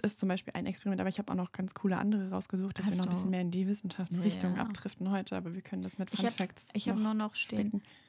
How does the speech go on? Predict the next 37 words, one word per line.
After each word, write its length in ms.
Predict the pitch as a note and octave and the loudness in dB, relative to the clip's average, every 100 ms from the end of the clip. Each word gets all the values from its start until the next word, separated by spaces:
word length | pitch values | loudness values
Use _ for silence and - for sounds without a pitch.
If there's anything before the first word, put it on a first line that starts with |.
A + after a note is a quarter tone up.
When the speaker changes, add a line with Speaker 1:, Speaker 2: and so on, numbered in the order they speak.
| _ - | _ -10
Speaker 2:
traurige 440 | - G3 G#3+ G#3 | 2 4 4 0
Fliegen 320 | - G3+ G3+ | 0 -2 0
sterben 340 | - F3 F3 F3+ | 0 -2 -2 -4
früher, 440 | - E3+ E3+ - _ - | -4 -4 -4 -4 _ -4
in 140 | F#3+ | -2
Klammern 280 | F#3 F3+ F3+ | 0 0 0
Bild 320 | - F#3 - | 2 2 0
D 100 | - | -6
E, 140 | - D#3+ | -4 -6
Fragezeichen, 880 | - - F#3 - - - - - F3+ | -8 -10 -10 -12 -16 -18 -18 -20 -6
weil 120 | F3+ | 0
mir 100 | F3 | 2
da 140 | F3+ F3+ | 4 2
diese, 240 | F#3 F3 - - | 2 0 -2 0
äh, 160 | F3 | 0
die 140 | E3+ F3+ | 0 4
Primärquelle 600 | - F#3 D#3+ - - C#3+ | 8 8 8 2 -8 -8
fehlt. 380 | - D#3+ A3+ - - | -8 -6 -6 2 6
Speaker 1:
Leider 220 | F#3+ G#3 | 8 8
können 180 | A3+ A3 | 10 12
wir 80 | |
das 220 | G#3 G3+ G3 | 10 8 6
jetzt 220 | F#3+ - | 2 2
nicht 200 | G3 G3 | 2 4
nachgoogeln, 640 | G#3 G#3 F#3+ G3 G#3 A3+ _ _ _ _ _ | 2 4 4 6 6 4 _ _ _ _ _
aber 460 | F#3+ G3 G3 F#3+ - _ _ _ _ _ _ _ - | 6 8 8 6 0 _ _ _ _ _ _ _ 0
ja, 300 | F#3+ F#3+ B3 - - | 4 4 4 -2 -8
erzähl 240 | G3+ G3 | -2 2
Speaker 2:
Ich 80 | C#4+ | 6
hab, 60 | A3 G3+ | 6 6
Speaker 1:
davon. 180 | F#3+ F#3+ | 4 0
Speaker 2:
genau, 400 | G3+ G3+ F#3+ F3+ F#3 - | 0 4 4 4 0 -6
also 200 | E3 F3 | -2 -2
laut 280 | E3 F3 E3 - | 2 2 0 -4
Bild 340 | D3+ F3+ C4 - | 0 2 0 -2
D 60 | A3 | -2
E 300 | G3+ G#3 G3+ | 0 0 -2